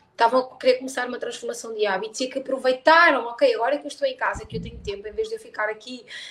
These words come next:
na frustração e na ansiedade, eu vou fazer a minha mudança, aprender e fazer. Então tivemos resultados incríveis com muita gente que chegou nesta altura, mas também houve muita gente que foi exatamente o contrário, né? E eu acredito que a maior parte das pessoas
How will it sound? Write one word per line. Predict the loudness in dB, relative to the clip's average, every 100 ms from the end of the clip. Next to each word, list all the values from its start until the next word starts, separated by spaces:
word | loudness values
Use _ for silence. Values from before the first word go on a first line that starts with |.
| -20 2
na | 4 4
frustração | -2 -4 -4 0 2 2
e |
na | -4
ansiedade, | -8 -10 -10 -4 -2 0 -2 -6 -10
eu | -6 -6 -4
vou | -2 2 0 0 -6
fazer | -6 -4 -4 -4
a | -4
minha | -10 -20
mudança, | -14 -12 -12 -16 -20 _ -14
aprender | -14 -10 -10 -6 -4 -4
e |
fazer. | -4 -12 -8 -6 -6 -10 -14 -8
Então | -4 -4
tivemos | 0 -2 0 -6
resultados | -8 -2 2 2 2
incríveis | -6 -10 2 4 4 0 -4
com | 0 0
muita | 0 -4 0 0
gente | 0 -2
que | -6
chegou | -8 -8
nesta | -8 -6
altura, | -6 -4 -4 -4 -6 -12 -18 -18 -20 _ -2
mas | 2 2
também | 0 -2 -2
houve | 0 0
muita | 0 0 2
gente | 4 2
que | 2
foi | 2
exatamente | 4 2 0 0 -2
o |
contrário, | -2 -2 0 0 -2
né? | 0
E | 4
eu | 2
acredito | 2 -4 -4 -6
que |
a | -8
maior | -6 -2
parte | 0 0 -4
das | -6
pessoas | -8 2 4 4 2